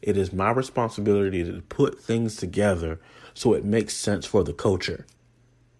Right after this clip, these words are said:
And so if you are out here trying to put things together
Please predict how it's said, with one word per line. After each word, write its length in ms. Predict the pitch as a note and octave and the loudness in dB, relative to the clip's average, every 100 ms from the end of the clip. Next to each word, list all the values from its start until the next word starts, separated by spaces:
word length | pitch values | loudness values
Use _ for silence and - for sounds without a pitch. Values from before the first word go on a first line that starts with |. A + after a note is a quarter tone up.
| _ _ _ _ _ _ _ _ _ - | _ _ _ _ _ _ _ _ _ -6
And 100 | G#2 | 2
so 180 | B2+ G2 | 4 4
if 160 | - | 2
you 200 | B2+ D#3+ | 4 6
are 100 | D3 | 4
out 280 | B2 C#3+ B2 | 4 4 2
here 220 | B2 G#2 | 2 0
trying 300 | F#2+ - C3 | 0 -2 -2
to 60 | A2 | -2
put 340 | - D3 C3 | 0 -2 0
things 260 | B2+ B2+ G#2+ | 0 0 0
together 540 | F#2+ A2 A#2 G#2 F2 | 0 2 4 2 0